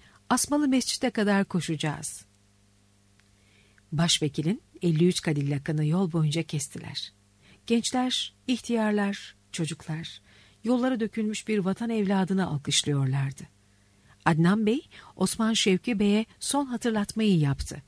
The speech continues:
"Reisi Cumhur Hazretlerinin söylediği hususlara da konuşmanızda temas ediniz.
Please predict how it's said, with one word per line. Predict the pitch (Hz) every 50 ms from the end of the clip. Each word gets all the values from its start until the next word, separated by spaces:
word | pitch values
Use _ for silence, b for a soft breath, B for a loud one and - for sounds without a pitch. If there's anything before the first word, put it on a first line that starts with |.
| _ _ _ b b b b b b b b b b b b b b b b b b b b 240
"Reisi | 247 247 233 - 269 208
Cumhur | 247 247 233 233 240 233
Hazretlerinin | 220 202 180 202 202 185 - 202 196 180 185 185 190 180
söylediği | - - 202 185 170 180 175 151 180 180
hususlara | 165 156 151 - - 170 - - 160 156 156 147
da | 156 147
konuşmanızda | - - 165 160 156 - - 175 160 156 147 147 175 175
temas | - 185 160 147 143 143 139 -
ediniz. | 151 143 151 151 151 165 165 - - -